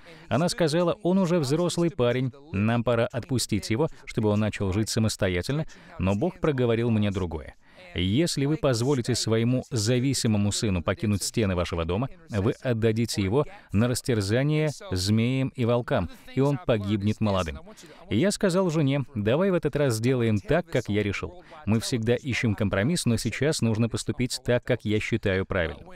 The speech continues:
Потому что Бог сказал мне, что он еще недостаточно взрослый,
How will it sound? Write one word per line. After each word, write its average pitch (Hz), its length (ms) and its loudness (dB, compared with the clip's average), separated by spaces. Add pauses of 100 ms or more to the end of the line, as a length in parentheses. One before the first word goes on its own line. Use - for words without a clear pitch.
(340)
Потому 107 200 0
что - 140 0
Бог 113 200 0
сказал 117 400 2
мне, 220 180 4
что - 260 -2
он 139 160 2
еще 127 460 0 (360)
недостаточно 139 1000 0
взрослый, 113 600 -2